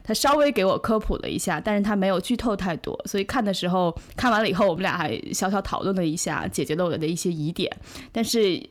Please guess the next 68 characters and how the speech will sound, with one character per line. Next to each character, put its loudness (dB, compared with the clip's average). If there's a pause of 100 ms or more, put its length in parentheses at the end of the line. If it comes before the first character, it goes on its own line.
一 2
开 2
始 2
看 2
的 2
时 2
候， 4
门 2
槛 0
是 0
很 0
高 0
的， 2
这 -2
个 0
门 0
槛 0
不 -4
仅 -2
在 0
于 0
知 -2
识 0
的 2
门 -2
槛， -6 (180)
还 -2
在 4
于 0 (320)
整 0
个 2
电 2
影 4
的 2
长 0
度。 0 (160)
呃， 2
因 0
为 2
美 2
国 2
放 2
电 4
影 0
前 0
面 2
还 2
有 4
一 2
些 2
其 -4
他 0
电 2
影 2
的 0
trailer 0
啊， 2
然 -2
后 0
开 -4
场 -2
很 -2
慢， 0
总 -2
之 -2
既-， -2
从 -2
进 0